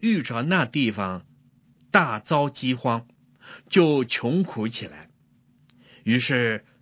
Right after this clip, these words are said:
去投靠那地方的一个人，那人打发他到田里去放猪。哎呀，犹太人是不准做这种工作的，因为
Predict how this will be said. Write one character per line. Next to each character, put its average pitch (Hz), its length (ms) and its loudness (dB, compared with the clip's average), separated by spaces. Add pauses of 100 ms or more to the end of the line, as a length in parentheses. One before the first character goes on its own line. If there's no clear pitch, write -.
(100)
去 135 400 2
投 135 320 -2
靠 156 200 -2
那 139 140 -2
地 156 280 -2
方 120 180 -2
的 110 80 0
一 117 160 -4
个 156 100 -2
人， 95 300 -6 (840)
那 180 160 2
人 147 360 2 (340)
打 104 180 0
发 139 120 -2
他 156 320 -2 (520)
到 127 360 2
田 135 440 0
里 87 280 -4
去 - 220 -6
放 123 340 -2
猪。 233 260 -4 (1200)
哎 127 240 -2
呀， 117 160 -4
犹 110 220 0
太 156 220 -2
人 123 220 0
是 127 320 -2
不 233 400 0
准 98 320 -4
做 110 260 -2
这 113 140 0
种 90 160 -8
工 107 240 -2
作 107 180 -2
的， 82 180 -12 (920)
因 190 180 2
为 165 360 2